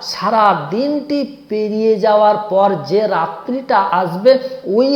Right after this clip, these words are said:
রাত্রিতে এশার নামাজের পরে জায়নামাজে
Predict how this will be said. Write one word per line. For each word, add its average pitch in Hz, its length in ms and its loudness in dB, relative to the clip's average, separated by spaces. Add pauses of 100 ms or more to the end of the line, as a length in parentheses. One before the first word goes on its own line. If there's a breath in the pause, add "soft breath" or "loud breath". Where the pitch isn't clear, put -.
(120)
রাত্রিতে 285 560 -2 (300)
এশার 247 460 -4 (160)
নামাজের 208 500 0 (140)
পরে 208 200 4 (520 loud breath)
জায়নামাজে 233 760 4